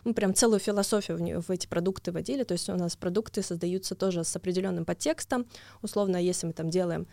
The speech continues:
э, эстетику, то мы там закладываем определённые смыслы, мы там название придумываем тоже, там,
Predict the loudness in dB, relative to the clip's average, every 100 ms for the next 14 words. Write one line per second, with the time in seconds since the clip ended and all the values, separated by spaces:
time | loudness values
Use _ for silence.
0 | -18 -20 -10 -10 0 2 6 6 4 2
1 | -2 2 2 4 4 2 2 0 2 2
2 | 2 2 0 0 2 2 4 0 0 -2
3 | -2 -6 -6 -6 -4 -2 2 4 4 4
4 | 2 2 2 2 2 2 0 0 -4 -4